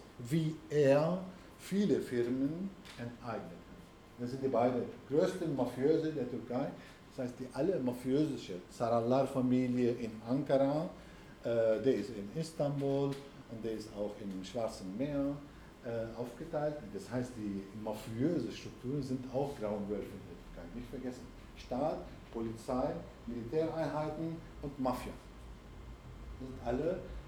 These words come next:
ineinander, die sind alle, äh, Grauen Wölfe. Daher, äh, was man über die M H P sagt, wer kontrolliert die M H P? Es gibt keine Person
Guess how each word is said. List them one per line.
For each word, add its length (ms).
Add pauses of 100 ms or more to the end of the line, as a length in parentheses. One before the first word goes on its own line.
(100)
ineinander, 600
die 120
sind 160
alle, 200 (520)
äh, 260 (160)
Grauen 340
Wölfe. 340
Daher, 540 (760)
äh, 220 (480)
was 260
man 220
über 140
die 200 (600)
M 260
H 100
P 380
sagt, 320 (180)
wer 220
kontrolliert 560
die 100 (160)
M 180
H 120
P? 280 (920)
Es 180
gibt 260
keine 420
Person 760